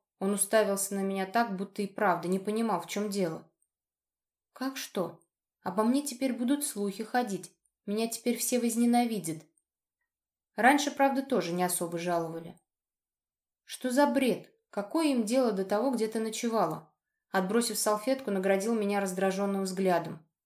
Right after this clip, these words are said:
«Да уж, мне бы вашу незамутненность, Иван Андреевич». «Забудьте», проткнув вилкой кусочек блина, затолкала его в рот.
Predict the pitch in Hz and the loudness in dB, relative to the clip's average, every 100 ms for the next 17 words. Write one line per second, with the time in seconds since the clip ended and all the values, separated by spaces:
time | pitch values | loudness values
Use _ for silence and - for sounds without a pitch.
0 | _ _ _ _ _ - 208 247 214 196 | _ _ _ _ _ -4 4 6 6 4
1 | - - _ _ _ - 220 277 233 220 | -4 -16 _ _ _ -2 2 2 2 2
2 | 214 208 202 202 220 226 220 226 190 175 | 2 2 -2 0 0 -2 -2 -2 0 -2
3 | 165 196 190 190 190 185 175 165 160 - | -4 -2 0 2 2 0 -2 -4 -8 -14
4 | _ _ _ _ _ _ _ _ _ _ | _ _ _ _ _ _ _ _ _ _
5 | _ _ _ _ _ _ - 202 220 208 | _ _ _ _ _ _ -8 -2 -2 -4
6 | 202 - - - _ _ - 202 202 220 | -10 -12 -16 -18 _ _ -4 -2 -2 -4
7 | 208 190 220 214 190 196 214 202 185 175 | -4 -2 -2 -2 -6 -4 -4 -4 -6 -6
8 | 190 208 233 196 185 180 180 202 196 185 | -2 0 0 0 -2 -2 0 0 0 0
9 | 196 180 165 160 | -2 -2 -6 -8